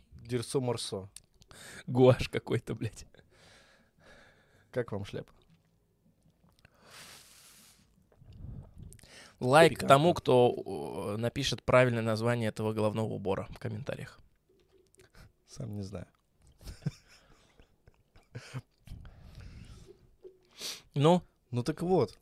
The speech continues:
Speaker 1: чё страшного-то, если ты делаешь свои действия, типа, и ответственность за-, за-, жалеть самого себя, что ли? Или как, типа, ты же сам себя не наругаешь.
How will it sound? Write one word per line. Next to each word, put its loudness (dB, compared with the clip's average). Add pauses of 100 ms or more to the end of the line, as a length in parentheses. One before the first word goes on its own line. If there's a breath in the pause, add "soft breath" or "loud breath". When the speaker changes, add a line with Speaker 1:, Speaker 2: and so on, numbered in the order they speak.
(240)
Speaker 1:
чё 2
страшного-то, 2
если -6
ты -6
делаешь 0
свои -2
действия, -8
типа, -8
и -18
ответственность -6 (100)
за-, -16
за-, -14
жалеть -6
самого -4
себя, -4 (480)
что -8
ли? -10 (440)
Или -6
как, -4
типа, -16
ты -10
же -10
сам -2
себя -6
не -6
наругаешь. -2